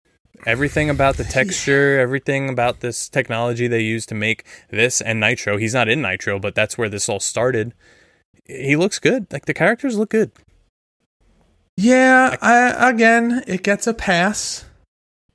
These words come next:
Speaker 2: It gets a pass. If you, you squint your eyes, you look at it, you see the black and pink, the, the way that the colors are laid out, you know, it looks like Brett. Not a big fan of this game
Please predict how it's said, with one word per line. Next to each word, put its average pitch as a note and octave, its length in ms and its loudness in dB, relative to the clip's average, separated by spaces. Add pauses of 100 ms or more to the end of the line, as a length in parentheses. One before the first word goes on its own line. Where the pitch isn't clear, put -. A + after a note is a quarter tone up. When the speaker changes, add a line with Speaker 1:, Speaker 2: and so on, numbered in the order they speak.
Speaker 2:
It - 80 -20
gets E3 240 -8
a G3+ 40 -6
pass. F#3 540 -6
If D#3 180 -12
you, E3 280 -2
you E3+ 100 -8
squint F3+ 340 -4
your G3 180 2
eyes, F3+ 480 0
you D3+ 100 -4
look E3 200 0
at E3+ 200 2
it, E3+ 160 0
you D3 80 -10
see - 160 -8
the D#3+ 100 -4
black D#3 320 -2
and D#3 120 -4
pink, D#3 420 -6 (640)
the, C#3+ 180 -6
the C#3+ 160 -4
way D#3 140 2
that D#3 120 -4
the D#3+ 80 -2
colors E3+ 400 2
are D#3+ 60 2
laid D#3 280 2
out, D3+ 400 0 (600)
you D3 60 -4
know, C3 280 -2 (560)
it A#2+ 80 -14
looks D3+ 240 -2
like C#3+ 220 -2
Brett. B2 280 -6 (220)
Not E3 240 0
a F#3+ 60 -2
big F#3 240 -2
fan F#3 400 0
of F3 80 -2
this F3+ 240 -2
game F3 560 0